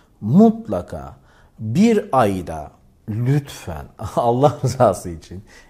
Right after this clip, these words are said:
iki kitap bitirin. Minimum. Minimum. Ama bu kitaplar da böyle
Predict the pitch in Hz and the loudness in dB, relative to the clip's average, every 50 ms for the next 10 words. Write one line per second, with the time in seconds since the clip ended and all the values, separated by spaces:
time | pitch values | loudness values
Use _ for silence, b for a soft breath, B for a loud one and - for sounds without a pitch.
0 | b _ - 127 127 202 156 - - 120 117 117 - - - - - - - _ | b _ -8 -6 -6 -6 -8 -2 0 0 0 0 -2 -10 -14 -14 -16 -18 -20 _
1 | _ _ _ _ _ _ - 139 180 208 202 185 151 113 90 78 - - - _ | _ _ _ _ _ _ 2 6 8 8 8 8 6 4 2 -4 -8 -16 -20 _
2 | _ _ _ _ _ _ - 160 190 214 208 185 143 107 87 76 78 - _ _ | _ _ _ _ _ _ 0 4 6 6 6 6 4 2 0 -4 -10 -16 _ _
3 | _ _ _ _ _ _ _ _ _ _ _ _ _ _ - 151 190 196 196 190 | _ _ _ _ _ _ _ _ _ _ _ _ _ _ 0 2 4 4 4 2
4 | 190 - 202 190 196 202 220 226 220 208 185 135 95 82 - - _ - 123 135 | 2 2 2 2 4 6 6 6 8 8 6 6 4 2 -6 -14 _ -6 -2 2
5 | 147 165 165 165 - - | 4 4 4 4 2 -2